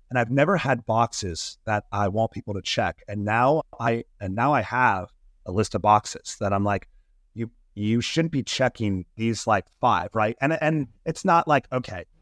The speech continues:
you need to have, you know, this job and have, you know, this much money," but, like, you know, smaller versions of, you know, that, right? And I've never, I've never had that before, so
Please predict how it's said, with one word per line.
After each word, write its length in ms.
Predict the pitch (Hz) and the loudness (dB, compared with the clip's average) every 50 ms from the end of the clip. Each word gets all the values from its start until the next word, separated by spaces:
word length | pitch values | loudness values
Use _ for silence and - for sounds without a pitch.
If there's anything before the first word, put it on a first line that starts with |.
| _ _ | _ _
you 80 | - 123 | -2 0
need 120 | 127 127 120 | 0 0 0
to 60 | 117 | -2
have, 300 | 107 123 131 127 120 - _ - | 0 4 4 2 2 0 _ -8
you 80 | - 143 | -4 -2
know, 100 | 123 107 | -2 0
this 220 | 101 147 160 - | 0 -2 -4 -4
job 460 | - - 151 135 127 123 123 123 120 _ _ | -2 0 2 2 4 4 4 2 0 _ _
and 100 | 123 107 | -8 -4
have, 200 | 107 123 117 98 - _ | -2 -2 -2 -2 -6 _
you 60 | - 127 | -8 -4
know, 120 | 117 104 | -4 -2
this 220 | 110 147 - - | -2 -2 -4 -2
much 200 | - 156 135 - | -4 -4 -4 -2
money," 180 | 135 143 135 123 | -2 0 0 0
but, 160 | 113 123 135 | 0 -2 -2
like, 220 | 131 131 127 - _ _ _ _ _ _ _ _ _ _ _ _ _ _ _ _ _ _ _ | 0 0 0 -2 _ _ _ _ _ _ _ _ _ _ _ _ _ _ _ _ _ _ _
you 100 | - 185 | -2 2
know, 220 | 170 139 127 127 - | 4 4 4 2 -2
smaller 600 | - - - - - 190 175 170 170 170 156 143 | -6 -6 -4 0 2 2 4 4 4 4 2 0
versions 520 | 123 127 131 131 127 107 113 107 104 92 123 | 2 2 2 2 2 2 2 0 0 2 0
of, 220 | 117 110 98 - _ _ | 0 -2 -2 -6 _ _
you 100 | - 120 | -6 -2
know, 160 | 110 104 101 95 | 0 0 0 0
that, 280 | 90 101 95 82 - - | 0 -2 -2 -2 -4 -6
right? 340 | _ 107 107 104 107 117 - - | _ 0 2 2 2 0 -2 -4
And 300 | - 117 117 117 113 113 - - | -4 -2 0 0 0 -2 -2 -2
I've 140 | 117 117 | 0 0
never, 380 | 117 113 127 156 147 165 156 - - - | 0 0 0 0 2 0 0 0 -2 -6
I've 80 | 127 | -2
never 180 | 135 165 185 175 | -2 2 2 4
had 180 | 151 156 175 | 4 4 4
that 140 | 156 156 - - | 2 0 0 0
before, 320 | 101 - - 95 85 - | -6 -10 -8 -12 -12 -12
so 340 | - - - 95 92 98 92 | -10 -8 -8 -6 -6 -6 -10